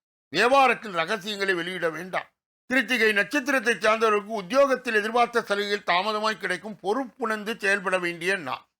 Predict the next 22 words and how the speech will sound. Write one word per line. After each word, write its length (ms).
ரிஷப 380
ராசிக்காரர்களுடைய 1080
இன்றைய 360
பொது 200
பலனை 300
பார்ப்பதற்கு 640
முன்பு 280
அவர்களுக்கு 560
இன்றைய 340
தினம் 260
சந்திராஷ்ட 580
தினமாய் 460
தொடர்வதால் 500
எதிலும் 360
எச்சரிக்கையாகவும் 880
ஜாக்கிரதையாகவும் 760
பொறுப்பாகவும் 640
கவனமாயும் 720
இருக்க 220
வேண்டும். 340
மேலும் 240
மௌனியாக 580